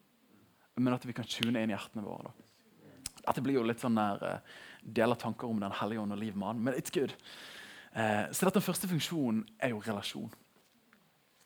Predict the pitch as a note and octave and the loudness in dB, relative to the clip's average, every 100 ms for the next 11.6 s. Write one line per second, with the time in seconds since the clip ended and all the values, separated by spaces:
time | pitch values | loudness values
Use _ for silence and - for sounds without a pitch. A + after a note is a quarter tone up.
0 | - D3+ D#3 - E3 F3+ F#3+ C#3+ - - | 2 6 8 8 6 12 12 12 8 -2
1 | B2+ - D3 A2+ G#2+ G#2+ A2+ A2 G#2+ G2 | -2 2 2 2 2 2 4 4 4 0
2 | A2 B2 G#2 G#2+ G#2 G#2 - - - - | -4 -6 -2 -2 0 -4 -6 -8 -8 -16
3 | - - - B2 C3 - B2+ A2+ F2+ G2 | -20 -20 -4 0 2 2 0 2 2 0
4 | - G#2+ G#2 - - A2 _ _ _ - | 0 0 0 -2 -6 -10 _ _ _ -20
5 | - - - - - - - - - - | -20 -18 -18 -20 -14 -8 -6 -6 -6 -10
6 | _ _ _ _ _ _ _ _ _ _ | _ _ _ _ _ _ _ _ _ _
7 | _ _ _ _ _ _ _ _ - C3+ | _ _ _ _ _ _ _ _ -2 0
8 | D3+ C3+ A#2+ C3+ - A2 A#2 - - - | 0 0 2 0 2 0 0 -2 -10 -10
9 | - - - A3 C#3+ G#2+ G#2+ - G#2 - | -10 -6 -2 2 2 2 -2 -6 -6 -4
10 | G#2+ A#2+ B2+ G2 G2+ A2 G#2 G#2+ - A#2+ | -2 -2 -4 -6 -6 -6 -6 -8 -8 -6
11 | G#2 G#2+ G#2 G#2 G#2+ | -6 -6 -6 -6 -6